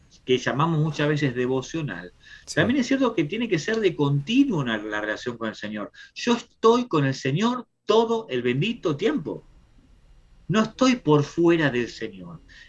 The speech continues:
Speaker 1: Estoy en el Señor,
Speaker 2: Wow.
Speaker 1: en Él me muevo, en Él existo.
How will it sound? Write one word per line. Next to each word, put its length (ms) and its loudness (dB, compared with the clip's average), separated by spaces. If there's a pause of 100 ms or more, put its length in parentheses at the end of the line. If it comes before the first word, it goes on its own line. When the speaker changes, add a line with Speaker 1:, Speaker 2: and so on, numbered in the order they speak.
Speaker 1:
Estoy 560 2
en 240 4
el 140 -2
Señor, 380 -2
Speaker 2:
Wow. 180 -2
Speaker 1:
en 180 2
Él 200 2
me 120 0
muevo, 540 0
en 180 0
Él 140 -4
existo. 760 -8